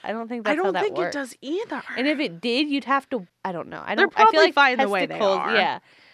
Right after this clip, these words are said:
Speaker 2: You know?
Speaker 1: I mean, you should probably try without it first, and then maybe if you really have a hard time.
Speaker 2: Yeah, I don't think
Speaker 1: You don't even know, his swimmers could be fine just the way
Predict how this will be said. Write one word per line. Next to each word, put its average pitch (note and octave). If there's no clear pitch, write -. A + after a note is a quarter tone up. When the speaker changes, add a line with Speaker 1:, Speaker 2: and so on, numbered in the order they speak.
Speaker 2:
You B3
know? C4
Speaker 1:
I D4
mean, D#4
you D#4+
should F#4+
probably D#4+
try F#3+
without E3+
it -
first, D#4
and A3
then G#3+
maybe G#3+
if G3
you F#3+
really F3+
have F#3
a E3
hard E3
time. G#3+
Speaker 2:
Yeah, G3+
I B3+
don't C4
think F#3+
Speaker 1:
You C4+
don't D#4
even C#4+
know, C#4
his B3+
swimmers C#4+
could C4
be C4+
fine B3
just G#3+
the B3
way D4